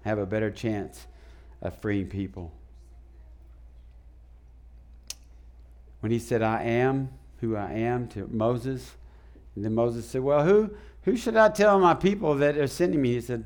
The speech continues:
"Tell them I am. I am." So when he said this to the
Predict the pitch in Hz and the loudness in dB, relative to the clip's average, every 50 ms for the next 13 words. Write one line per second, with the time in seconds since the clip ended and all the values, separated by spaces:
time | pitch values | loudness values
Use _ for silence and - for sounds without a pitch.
0 | - - - - 127 127 135 135 - - 127 131 131 131 147 175 180 - - - | -12 -12 -6 -4 -2 -2 -2 -4 -2 -2 0 0 0 -2 -4 -4 -6 -8 -10 -14
1 | - - - - - - - - - - - - - - - - - - - - | -18 -20 -20 -20 -20 -20 -20 -20 -20 -20 -20 -20 -20 -20 -20 -20 -20 -20 -20 -20
2 | - - - - - - 107 120 139 160 156 180 208 180 104 90 - - - - | -20 -20 -20 -20 -12 -8 -6 -4 -4 -4 -6 -6 -8 -8 -12 -14 -18 -20 -20 -20
3 | - - - - - - - - - - - - - - - - 143 139 147 160 | -20 -20 -20 -20 -20 -20 -20 -20 -20 -20 -20 -20 -20 -20 -14 -10 -6 0 2 2
4 | 196 190 196 196 185 175 156 170 165 - - - - 156 143 139 139 135 | 2 2 0 -2 -2 -2 -2 -4 -6 -6 -6 -4 -4 -4 -2 0 -2 -2